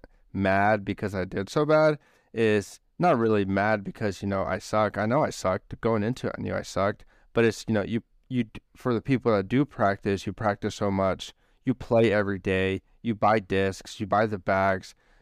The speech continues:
You watch YouTube all the time. Like, you consume so much of it. You put so much time and effort into it.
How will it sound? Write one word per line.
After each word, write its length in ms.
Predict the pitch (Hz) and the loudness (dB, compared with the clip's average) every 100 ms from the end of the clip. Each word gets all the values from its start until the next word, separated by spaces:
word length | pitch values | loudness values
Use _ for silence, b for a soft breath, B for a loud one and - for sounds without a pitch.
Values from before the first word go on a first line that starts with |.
| - | -2
You 160 | 113 | 0
watch 360 | 110 101 110 - | 4 4 2 0
YouTube 380 | 107 101 - 101 | -4 -4 -2 2
all 160 | 101 98 | 2 2
the 80 | |
time. 380 | - 101 98 98 | -2 -2 -2 0
Like, 160 | 95 - | -2 -4
you 460 | 95 107 110 107 101 | -8 -2 2 2 0
consume 540 | - 104 - - 120 104 | -4 -6 -4 0 0 0
so 240 | - 104 | 0 0
much 240 | 104 95 - | 0 -2 -2
of 220 | 98 98 | -2 -2
it. 100 | 95 | -4
You 100 | 98 | -4
put 200 | 120 92 | -6 -4
so 140 | 113 | -4
much 180 | 101 - | -4 -4
time 220 | 110 98 | -4 -2
and 80 | 95 | -2
effort 300 | 98 - 98 | -4 -4 -8
into 260 | 92 - | -8 -4
it. 140 | 98 | -2